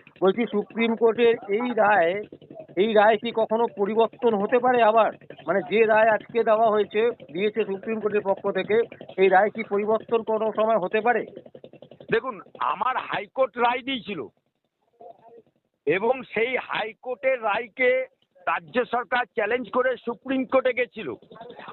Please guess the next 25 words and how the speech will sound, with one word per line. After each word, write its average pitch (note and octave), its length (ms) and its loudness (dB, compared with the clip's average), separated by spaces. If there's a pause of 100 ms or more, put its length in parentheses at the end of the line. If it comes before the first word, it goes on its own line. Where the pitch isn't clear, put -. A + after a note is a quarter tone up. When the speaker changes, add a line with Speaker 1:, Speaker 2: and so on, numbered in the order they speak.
(140)
Speaker 2:
আর G3 140 -2
সুপ্রিম C#4 680 -6
কোর্ট D4 300 2
এখন A#3+ 320 -6
রায় A3+ 300 -2
দিয়েছে। F#3+ 460 -4 (500)
সুতরাং A#3 440 0
আপনাকে A#3 440 -4
একটা B3+ 200 -2
ছোট্ট - 340 -2
উদাহরণ A#3+ 480 -2
দিই, E3+ 180 -14 (1080)
বাবরি A3+ 460 -2
মসজিদ B3 500 -4 (1080)
ভাঙার A#3+ 380 -2
কারণে A3 500 -6 (720)
হাইকোর্টে C4 760 0 (800)
রায় G#3+ 280 -2 (340)
দিয়েছিল F3+ 440 -2
বাবরি F#3 560 -4
মসজিদ A3+ 320 -4
অ্যাকশন A#3+ 360 -10
কমিটির A#3 380 -4
পক্ষ G#3+ 340 0
থেকে। A#2+ 240 -6